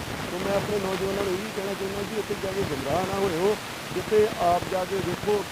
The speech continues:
ਕਿ ਹਾਂ, ਵਾਕਈ ਇਹ, ਇਹ, ਇਸ ਤੇ ਜ਼ਰੂਰ ਕੋਈ ਜ਼ਮੀਨ ਦੀ ਲੋੜ ਹੈਗੀ ਆ ਜਾਂ ਨਹੀਂ ਹੈਗੀ। ਬਾਕੀ ਮੈਂ ਕੱਲ੍ਹ ਦੇਖ ਰਿਹਾ ਸੀਗਾ ਕਿ ਅਵਤਾਰ ਵਿੱਚ ਤੇ ਮੁੰਡਾ, ਅਹ, Instagram ਸਟਾਰ ਆ, ਉਹਨੇ ਵੀ ਕੱਲ੍ਹ ਵੀਡੀਓ ਪਾਈ ਸੀਗੀ ਕਿ ਆਪਣਾ ਉੱਥੇ, ਅਹ,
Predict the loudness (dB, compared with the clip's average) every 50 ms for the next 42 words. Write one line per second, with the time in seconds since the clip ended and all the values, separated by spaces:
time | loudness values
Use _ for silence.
0 | -8 -8 -6 -4 -2 -2 0 0 0 0 0 0 0 -2 -2 -2 -2 -2 -2 0
1 | 2 4 4 4 4 2 0 2 4 4 4 4 2 0 -2 -2 -2 0 0 0
2 | 0 -2 -2 -2 -4 -2 -2 -2 -2 -2 -4 -6 -8 -6 -4 -2 -2 -2 -2 -2
3 | -2 -2 -2 -2 -2 -4 -4 -2 -2 0 0 0 0 0 0 -2 -2 0 2 2
4 | 2 0 -2 -6 -6 -6 -4 -2 -2 0 0 2 4 4 4 4 2 2 0 -2
5 | -2 -4 -4 -4 -2 0 0 0 0 -2 -4 -2 -2 -2 0 0 -2 -2 0 0
6 | 0 0 -2 -2 -2 -2 -2 0 0 2 2 2 0 -2 -2 2 4 4 4 2
7 | 2 -2 -6 -8 -8 -8 -6 -6 -4 -2 -2 -2 -2 -2 -2 -2 -2 0 0 0
8 | 0 -2 -2 -2 -2 -4 -4 -4 -4 -4 -4 -4 -6 -6 -4 -2 -2 0 0 0
9 | 0 0 0 0 0 0 -2 -2 -4 -6 -6 -6 -6 -6 -6 -4 -4 -4 -4 -4
10 | -4 -2 -2 0 0 2 2 2 2 2 0 -6 -8 -8 -8 -8 -6 -6 -4 -2
11 | -2 -2 -2 0 0 0 0 0 -2 -4 -2 -2 -2 -2 -2 -2 -2 -2 -4 -4
12 | -6 -6 -6 -6 -8 -6 -4 -4 -4 -4 -4 -4 -4 -4 -4 -4 -6 -6 -6 -4
13 | -2 -2 0 0 0 0 -2 -2 -4 -6 -8 -8 -8 -8 -8 -4 2 4 4 4
14 | 4